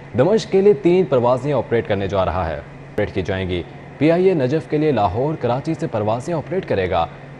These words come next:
लाहौर से नजफ़ के लिए तीन परवाज़ें ऑपरेट की जाएंगी।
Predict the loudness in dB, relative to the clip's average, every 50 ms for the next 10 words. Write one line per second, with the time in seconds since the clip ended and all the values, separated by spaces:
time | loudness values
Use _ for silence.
0 | -16 -6 0 0 2 2 2 0 -2 0 0 0 0 2 2 0 0 0 -2 -4
1 | -2 -2 -2 0 0 -2 -4 -2 0 0 0 0 0 -2 -2 0 0 -2 -2 -4
2 | -4 -4 -2 -2 -4 -4 -2 -2 -2 -2 -2 -4 -6 -4 -4 -4 -4 -4 -4 -4
3 | -4